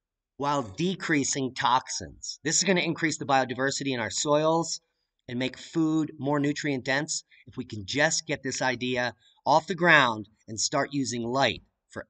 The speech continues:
everything we need in agriculture. Absolutely fantastic. Another thing we need in agriculture is more C O two. Here you can see that there is, this is the C O two concentration starting back in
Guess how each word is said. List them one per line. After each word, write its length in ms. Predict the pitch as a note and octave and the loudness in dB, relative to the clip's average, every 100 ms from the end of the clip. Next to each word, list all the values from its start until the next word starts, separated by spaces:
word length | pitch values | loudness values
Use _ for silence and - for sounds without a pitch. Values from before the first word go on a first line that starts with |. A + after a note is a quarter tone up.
| - | 0
everything 640 | F3 D3+ G2+ F#2 F2 E2 | 2 2 -4 -10 -12 -8
we 100 | G2 | -6
need 280 | G2 F#2+ F2+ | -4 -4 -4
in 80 | G2 | -6
agriculture. 640 | F#2+ F#2+ F2+ B1+ - - _ _ _ _ _ _ _ _ _ _ - | -6 -8 -12 -16 -16 -20 _ _ _ _ _ _ _ _ _ _ 6
Absolutely 540 | D#3 D3+ D#3 C#3+ B2+ | 6 6 -2 -2 -4
fantastic. 600 | B2+ A#2 A#2+ A2 - G#2+ | -4 -2 0 0 -2 -4
Another 200 | D3 G#3 | 0 0
thing 140 | A3 | 0
we 80 | F#3+ | 0
need 140 | F3 D#3+ | 2 4
in 60 | |
agriculture 480 | D#3 D3 D3 D#3 D#3+ | 2 2 -2 -4 -4
is 100 | C#3 | -4
more 180 | C#3+ D3 | -2 -2
C 200 | - D#3 | -2 0
O 100 | C#3+ | 0
two. 340 | - E3 D#3+ - - - _ _ | 0 0 0 -4 -20 -20 _ _
Here 140 | - G#3+ | 2 4
you 120 | A3+ | 4
can 160 | G#3+ | 0
see 280 | F#3 - A3+ | 0 2 2
that 160 | E3+ D#3+ | 0 2
there 160 | E3+ | 2
is, 280 | C#3 D#3+ - - - _ _ _ _ _ _ _ _ _ | 2 0 -2 -8 -20 _ _ _ _ _ _ _ _ _
this 160 | E3+ E3+ | -2 0
is 120 | G3+ | 0
the 100 | F3+ | 0
C 300 | - - G3+ | 0 2 6
O 100 | G3+ | 6
two 200 | G3+ G#3+ | 4 -2
concentration 840 | - F3+ E3+ F3 D#3+ D3 - E3+ E3+ | 0 0 0 0 2 2 2 -2 -4
starting 360 | - D3 D3 | 0 2 2
back 300 | C3+ C#3 C#3 | 4 6 6
in 100 | C3+ | 2